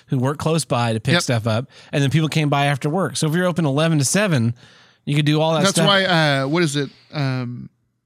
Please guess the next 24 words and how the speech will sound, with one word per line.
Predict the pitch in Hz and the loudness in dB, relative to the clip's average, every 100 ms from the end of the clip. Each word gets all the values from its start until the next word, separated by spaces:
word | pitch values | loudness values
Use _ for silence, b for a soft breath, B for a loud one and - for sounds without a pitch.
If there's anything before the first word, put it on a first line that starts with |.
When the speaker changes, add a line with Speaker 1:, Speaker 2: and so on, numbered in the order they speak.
| _ _ _ - | _ _ _ -6
Speaker 2:
Vintage | 143 196 160 | 0 2 2
Stock. | 202 156 - _ - | 2 0 -4 _ -4
Speaker 1:
Yes. | 123 107 85 - - _ | -2 -2 -4 -8 -10 _
Speaker 2:
They're, | 139 180 208 196 | -2 0 0 -4
they, | - 147 175 196 | -10 -2 0 0
they | 165 | 0
don't | 185 | 0
open | 180 185 | 0 -2
till | 156 151 | -4 -6
ten | 135 - 175 | -6 -6 -4
or | 180 | -4
twelve | 143 156 147 - - | -4 -4 -4 -6 -18
Speaker 1:
Yeah, | - 139 120 95 | -2 0 0 -4
something | - 139 117 | -6 -4 -2
Speaker 2:
in | |
the | 151 | 0
Speaker 1:
like | |
Speaker 2:
morning. | 165 170 - | 2 0 -2
Speaker 1:
that. | - - | -10 -6
Speaker 2:
Because | 180 190 170 - B B B | 0 2 2 -2 B B B
if | 160 - | -6 0
you | 220 247 | 0 0
are | 202 185 175 | 0 2 2
available, | 147 175 185 165 147 135 135 | 2 2 2 0 0 -2 -4